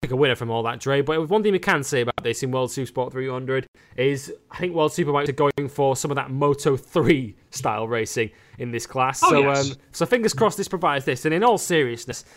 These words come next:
Speaker 1: in a, in a motorcycle climate now where not many manufacturers are building Supersport six hundreds anymore, I think it's fair to say, um, the Yamaha R six is probably the sole exception to that rule.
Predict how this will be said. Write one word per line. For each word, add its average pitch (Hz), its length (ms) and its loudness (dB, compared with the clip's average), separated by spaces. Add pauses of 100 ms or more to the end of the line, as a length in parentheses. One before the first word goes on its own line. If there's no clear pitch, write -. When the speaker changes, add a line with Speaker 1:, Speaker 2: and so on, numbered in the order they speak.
(200)
Speaker 1:
in 175 180 -2
a, 170 200 -2
in 185 100 -2
a 175 80 2
motorcycle 190 540 0
climate 156 440 -2
now 120 220 -4
where 135 340 -2
not 180 300 -4
many 165 260 0
manufacturers 151 600 -2
are 139 40 2
building 139 400 2
Supersport - 680 -4
six - 220 -10
hundreds 110 360 -2
anymore, 107 380 -2
I - 500 -10
think 120 140 -8
it's - 140 -14
fair 117 180 -2
to 117 100 -12
say, 113 300 -2 (480)
um, 123 480 0 (140)
the 135 160 -2
Yamaha 139 580 0
R 123 60 -4
six 123 320 -4
is - 40 -16
probably 127 200 0
the 120 180 -6
sole 127 380 0
exception - 460 -6
to - 100 -8
that 110 120 -6
rule. 120 320 -2